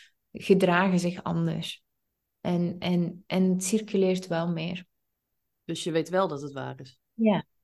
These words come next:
Speaker 1: maar het, dat voel ik. Op,
Speaker 2: In ieder
Speaker 1: op
Speaker 2: geval, het is, het is, in jouw wereld is het waar.
Speaker 1: Ja, in mijn wereld is het waar. Het
Speaker 2: Ja.
Speaker 1: is waar. En, en ja, goed, op de, op de in principe kleine schaal, want ik denk dat ik iets van tweeduizend mensen per jaar werk, dus dat is nog niet massa of zo, maar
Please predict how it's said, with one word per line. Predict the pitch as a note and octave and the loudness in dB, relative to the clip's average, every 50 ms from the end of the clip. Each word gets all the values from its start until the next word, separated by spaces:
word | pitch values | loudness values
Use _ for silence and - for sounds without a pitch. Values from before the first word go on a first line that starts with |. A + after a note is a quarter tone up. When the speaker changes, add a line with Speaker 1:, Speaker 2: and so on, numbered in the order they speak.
| _ _ | _ _
Speaker 1:
maar | - A3 A#3 | 6 6 8
het, | - F3+ A3 G#3 F#3+ G#3 G3+ | 8 6 4 2 2 0 6
dat | - A3+ A3+ A3+ | 8 8 6 6
voel | - F#3+ G3+ A#3 | 2 2 4 6
ik. | B3+ G3 - - - | 6 4 4 2 -2
Op, | - F#3 F3+ - | -4 -4 0 6
Speaker 2:
In | A#3+ | 8
ieder | C4 C4 - | 8 8 8
Speaker 1:
op | C#4 C4 | 6 2
Speaker 2:
geval, | B3+ A#3 | 2 -2
het | G#3+ A3+ | -2 -4
is, | - | -4
het | G#3+ G#3+ | -4 -2
is, | B3+ G#3+ G#3 | -2 -2 0
in | - - A#3 A#3 | 0 0 2 6
jouw | A3 A#3 A#3+ C4+ C#4 A3+ | 8 8 8 8 8 8
wereld | F#3+ F#3 F3 D#3+ D#3+ E3 F3+ | 6 6 6 6 0 -2 -2
is | F3+ F3 | -2 -2
het | G#3+ G3+ | 0 2
waar. | G#3 G#3+ F3+ C3 C3 B2+ C3 - _ _ _ _ _ | 2 4 4 4 0 -4 -6 -12 _ _ _ _ _
Speaker 1:
Ja, | D4 A3+ D#3+ - | 4 4 4 6
in | - F3 | 4 4
mijn | D#3+ D3+ E3 F3+ | 4 6 8 8
wereld | F3+ G#3 A3 A#3+ C4 B3 | 10 10 10 10 10 8
is | C4 C4 C4 | 8 8 8
het | C4 A3 | 6 6
waar. | A#3+ A#3+ B3 B3+ C#4 | 4 4 6 6 6
Het | - D4 C#4+ | 6 4 4
Speaker 2:
Ja. | F#3 | 2
Speaker 1:
is | E3 - - - - - | 2 2 0 -4 -8 -2
waar. | - G#3 A3 A3 G#3+ | 4 6 6 8 8
En, | G#3 - F3+ F#3 F#3+ G3 F#3 | 6 6 6 4 4 2 0
en | - - F#3 F#3 F#3 F3+ - | 0 -2 -2 0 -2 -2 -2
ja, | F#3 G3+ G3 G3 G3 | 0 2 4 4 4
goed, | F#3 G3+ A3+ A3 A3 | 4 2 2 2 2
op | G3+ F3+ F3+ | 0 2 4
de, | G3 F#3+ F#3 F3+ | 4 4 4 4
op | - F#3+ G3 F#3 | 2 0 0 2
de | F#3 F#3+ F#3+ - - - | 4 4 4 2 0 0
in | - E3+ G3+ F#3+ | 0 2 2 2
principe | G3 F#3+ F#3 F#3 F3+ - A#3 A#3+ A3+ - G#3 | 2 4 4 4 4 4 2 2 4 4 2
kleine | G3+ - G#3 G3 F#3 F#3 F3+ F#3 | 4 6 4 6 6 6 4 4
schaal, | F#3 F#3 - G3+ F#3+ G3+ G#3 G3+ G3 | 2 0 0 0 2 4 4 6 4
want | F#3+ F#3+ F#3 | 4 2 2
ik | F#3+ F#3 | 2 2
denk | F#3 F#3 | 2 2
dat | F#3+ F#3+ | 2 0
ik | F#3 | 0
iets | F#3+ F#3+ F#3 - | -2 -4 -2 -2
van | F#3+ F#3 F#3 F3+ | 0 0 0 0
tweeduizend | F3+ G3+ G3 G3 F#3+ F#3 F#3 F#3 F3+ F#3 - | 2 2 2 4 6 6 4 4 2 0 -2
mensen | G3 F#3+ F#3 F#3 F#3 F#3+ F3+ | 0 0 0 0 -2 -4 0
per | - F3+ | 2 4
jaar | F#3 F#3 F#3 F#3+ F#3 F3 | 6 6 8 8 8 8
werk, | F3 F3+ F#3 | 6 6 6
dus | F#3 F#3+ F#3 | 4 4 4
dat | F#3 F#3 | 4 2
is | F#3 | 2
nog | F#3 F#3+ F#3+ | 0 0 2
niet | F#3+ G3+ G3+ F#3+ | 4 4 4 4
massa | F#3 F#3 F#3+ F#3+ G3+ G#3 G3+ - G3 F#3 F3 | 2 2 4 2 2 2 0 -2 -4 -4 -4
of | E3+ | -4
zo, | - - F3+ F3 F#3 | -4 -2 0 2 4
maar | G3+ G#3 G3 F3 F3+ - - - - - | 4 4 4 2 0 -2 -12 -20 -20 -20